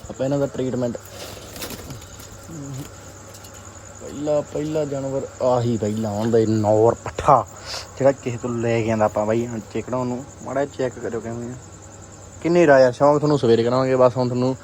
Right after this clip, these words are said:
ਅਪਡੇਟ ਦੇ ਦਿੰਦੇ ਆ, ਠੀਕ ਆ। ਆਹ ਦੇਣ ਲੱਗਿਆ ਗੌਰ ਥੋੜ੍ਹਾ ਥੋੜ੍ਹਾ ਨਾਲ ਪਾਣੀ। ਓਕੇ, ਠੀਕ ਆ। ਮੈਂ ਲਓ ਬਾਈ, ਅੱਜ ਇਹਨਾਂ ਨੂੰ ਦੇਤਾ, ਜਿਨ੍ਹਾਂ ਦੇ ਦਾਣੇ ਦੂਣੇ ਵੱਧ ਖਾਧੇ ਸੀ, ਵਿੱਚ ਕੁਛ ਕੁ ਰਹਿ ਗਏ, ਉਹਨਾਂ ਨੂੰ ਸਵੇਰੇ ਦੇਵਾਂਗੇ। ਸਵੇਰੇ ਮਤਲਬ ਕੇਰਾਂ ਦੇ ਕੇ ਸਦੀਆਂ ਤੇ ਬਾਅਦ ਚ ਦਸ ਕੁ ਵਜੇ ਤੱਕ ਦਵਾਈ ਲਾ ਦਾਂਗੇ,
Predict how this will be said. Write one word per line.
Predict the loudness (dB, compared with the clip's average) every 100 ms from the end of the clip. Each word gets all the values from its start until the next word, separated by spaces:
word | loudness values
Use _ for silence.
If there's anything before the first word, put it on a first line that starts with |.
| -18 -2 2
ਅਪਡੇਟ | 2 4 2 4
ਦੇ | 0
ਦਿੰਦੇ | -2 -6
ਆ, |
ਠੀਕ | -6 -8
ਆ। | -10 -20 -20 -20 -8 -4
ਆਹ | -4
ਦੇਣ | -4 -4
ਲੱਗਿਆ | -2 -4
ਗੌਰ | -2 -2
ਥੋੜ੍ਹਾ | -2 -8 -8
ਥੋੜ੍ਹਾ | -10 -14 -20 -10 -6
ਨਾਲ | -6
ਪਾਣੀ। | -6 -12 -6
ਓਕੇ, | -6 -6 -10 -12
ਠੀਕ | -12 -10
ਆ। |
ਮੈਂ | -12 -14 -12 -10
ਲਓ | -6 0
ਬਾਈ, | 0 -2 -8 -6 -4
ਅੱਜ | -4
ਇਹਨਾਂ | -2 0
ਨੂੰ | 0
ਦੇਤਾ, | 0 -2 -2 -4 -8
ਜਿਨ੍ਹਾਂ | -6 -4
ਦੇ | -4
ਦਾਣੇ | -6 -6 -6
ਦੂਣੇ | -6 -6
ਵੱਧ | -6 -8
ਖਾਧੇ | -8 -8 -8
ਸੀ, | -8 -10 -20 -20 -20 -6 -4
ਵਿੱਚ | -4
ਕੁਛ | -2 -4 -2
ਕੁ | -6
ਰਹਿ | -6
ਗਏ, |
ਉਹਨਾਂ | -6 -2
ਨੂੰ | -2
ਸਵੇਰੇ | -4 -8 -6 -6
ਦੇਵਾਂਗੇ। | -6 -6 -8 -10 -14 -20 -20 -20
ਸਵੇਰੇ | -8 -4 -2 -2
ਮਤਲਬ | -2 -2
ਕੇਰਾਂ | -2 -2
ਦੇ | -2 -4
ਕੇ | -4
ਸਦੀਆਂ | -8 -4 0 0 -2 -16 -20 -20 -20 -20 -20 -14 -6
ਤੇ |
ਬਾਅਦ | -2 -2
ਚ | -4
ਦਸ | -6 -6 -6
ਕੁ | -8
ਵਜੇ | -8
ਤੱਕ | -6 -8
ਦਵਾਈ | -8 -10 -10
ਲਾ | -12
ਦਾਂਗੇ, | -14 -16